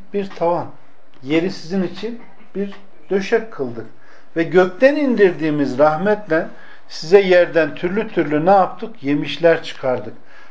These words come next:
Hala bunları bilip dururken Allah'a eşler mi koşacaksınız diyor. Yani burada önce Allah Azze ve Celle Rablığını hatırlatıyor.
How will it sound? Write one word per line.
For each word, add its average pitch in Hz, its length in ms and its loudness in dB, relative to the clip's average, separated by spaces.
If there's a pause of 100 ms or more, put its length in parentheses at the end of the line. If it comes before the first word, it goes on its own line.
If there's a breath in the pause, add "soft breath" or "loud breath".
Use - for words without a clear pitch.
Hala 254 520 4
bunları 165 440 2
bilip 156 360 -4
dururken 147 440 -6
Allah'a 131 460 -8
eşler 240 320 -2
mi 180 80 -6 (100)
koşacaksınız - 720 -14 (160)
diyor. 82 100 -14 (840 soft breath)
Yani 165 380 4
burada 185 500 4 (340 loud breath)
önce 190 320 4
Allah 165 440 4
Azze 139 320 2
ve 135 180 2
Celle 143 420 2
Rablığını 139 500 2
hatırlatıyor. 233 800 2